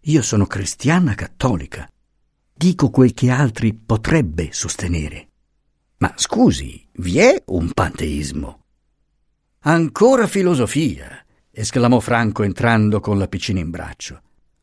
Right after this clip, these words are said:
"Oh, miseria!" borbottò lo zio alle sue spalle. Maria teneva in mano una bella rosa bianca.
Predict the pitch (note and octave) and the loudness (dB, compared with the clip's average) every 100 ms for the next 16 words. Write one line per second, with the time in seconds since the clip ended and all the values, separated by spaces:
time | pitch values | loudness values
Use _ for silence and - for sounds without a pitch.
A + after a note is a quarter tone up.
0 | _ - G#2+ A#2+ G#2+ - - _ _ - | _ -2 2 2 2 -6 -20 _ _ -6
1 | G#2+ G#2+ A#2 B2+ B2 E2+ D#2+ E2 - _ | -2 -2 2 2 2 0 -6 -10 -14 _
2 | _ - G#2 A2 G#2+ G#2+ A2 G#2+ - G#2+ | _ -2 2 4 2 4 2 2 0 2
3 | G2+ G2+ - A2+ G2 - E2+ - D2 C2+ | 2 2 0 0 0 -2 -6 -6 -10 -10
4 | C#2 - _ _ _ _ _ _ _ _ | -14 -18 _ _ _ _ _ _ _ _
5 | _ _ C#3 F#3+ D3+ C#3+ E3 D3 B2+ D3 | _ _ 2 4 2 0 2 4 4 4
6 | C#3 A2 G#2 - B2+ A2 C3 G#2 G2+ G2+ | 4 2 0 2 2 4 2 0 -2 -2
7 | G2+ F2+ D#2+ C#2 - - | -4 -6 -8 -14 -18 -20